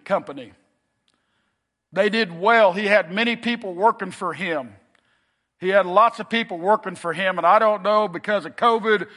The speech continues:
or whatever it was, uh, I know that, that, that it all was taken away. I know that the tax people got involved and froze his assets,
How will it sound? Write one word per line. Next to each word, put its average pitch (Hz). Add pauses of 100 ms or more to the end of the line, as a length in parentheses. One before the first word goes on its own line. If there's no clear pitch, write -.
(180)
or 160
whatever 220
it 190
was, 185 (580)
uh, 160 (220)
I 170
know 220
that, 180
that, 170 (280)
that 160
it 165
all 202
was 185
taken 208
away. 165 (960)
I 165
know 214
that 185
the 170
tax 214
people 208
got 190
involved 190
and 151
froze 196
his 160
assets, 214